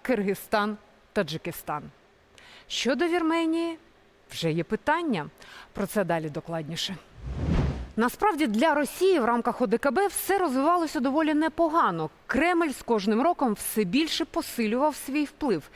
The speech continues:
І навіть повномасштабне вторгнення Росії в Україну в перший рік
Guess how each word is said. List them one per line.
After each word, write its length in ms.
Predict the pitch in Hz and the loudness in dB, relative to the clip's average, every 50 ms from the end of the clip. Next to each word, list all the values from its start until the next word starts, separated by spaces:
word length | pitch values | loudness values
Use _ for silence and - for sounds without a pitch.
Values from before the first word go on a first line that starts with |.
| - - - - - 277 - - | -20 -18 -16 -16 -16 -12 -4 0
І 120 | 247 240 | 2 4
навіть 440 | 233 254 269 285 277 254 269 - - | 4 4 4 4 2 2 0 -4 -2
повномасштабне 880 | - 269 262 262 262 262 262 262 - - - - 262 214 180 180 196 | -4 -2 0 2 2 2 2 2 0 -2 -2 0 0 0 0 0 -4
вторгнення 640 | 185 - - - 262 240 214 196 208 214 214 208 196 | -4 -4 -4 -2 0 0 0 0 0 0 2 2 2
Росії 440 | 214 240 233 - - - 220 190 185 | 0 0 -2 -2 -4 -4 -4 -4 -4
в 100 | 160 185 | -4 -4
Україну 500 | 208 - - 262 285 320 339 311 240 196 | -4 -2 0 0 2 2 2 2 0 -2
в 120 | - - - - | -2 -8 -14 -4
перший 600 | - 269 269 240 - - - - 226 226 226 240 | 0 0 2 2 0 -2 -4 -2 0 2 2 2
рік 300 | 240 285 339 - - - | 2 0 -2 -2 -4 -14